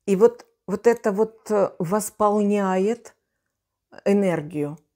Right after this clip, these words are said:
потому что очень важно и отдавать, но очень важно получать что-то взамен. Не обязательно деньгами, не обязательно какими-то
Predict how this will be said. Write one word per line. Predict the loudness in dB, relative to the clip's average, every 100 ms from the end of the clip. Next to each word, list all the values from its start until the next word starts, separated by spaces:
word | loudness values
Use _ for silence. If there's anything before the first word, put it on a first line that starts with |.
| _ _ _
потому | -14 -6 -6
что | -4 -4
очень | -4 -4
важно | -4 -4 -6 -8 -10 -12 _ -12
и | -8 -6 -6 -6 -8 -12 _ _ _
отдавать, | -10 -4 -2 0 -2 -6 -20 _ _ _ _ -10
но | -6
очень | -6 -6 -8
важно | -8 -8 -10
получать | -10 -8 -4 -6 -6 -10 -10
что-то | -14 -12 -12 -12 -18 _ _ -14
взамен. | -10 -8 -6 -8 -10 -14 _ _
Не | -10
обязательно | -8 -6 -8 -8 -12 -12
деньгами, | -10 -8 -8 -8 -8 -10 -14 -20 _ -14
не | -10 -8
обязательно | -8 -6 -6 -6 -8 -10
какими-то | -10 -10 -8 -8 -10 -12